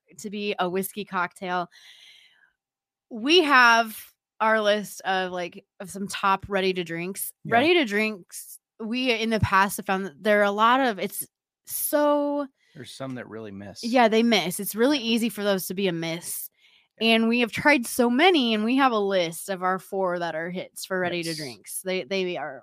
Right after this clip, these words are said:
Speaker 1: right on the money. Um,
Speaker 2: Nick Fortune bought one, and he sent me a photo, and I, I didn't wanna discourage him, so I didn't say anything, but it was like,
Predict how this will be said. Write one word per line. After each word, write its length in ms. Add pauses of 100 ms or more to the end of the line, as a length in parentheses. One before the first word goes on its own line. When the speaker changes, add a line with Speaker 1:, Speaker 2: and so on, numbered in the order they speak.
Speaker 1:
right 320
on 140
the 80
money. 440 (800)
Um, 680
Speaker 2:
Nick 200
Fortune 520
bought 280
one, 300
and 220
he 140
sent 260
me 80
a 80
photo, 480
and 100
I, 120 (360)
I 80
didn't 200
wanna 160
discourage 560
him, 160
so 140
I 80
didn't 240
say 260
anything, 600 (240)
but 220
it 120
was 240
like, 300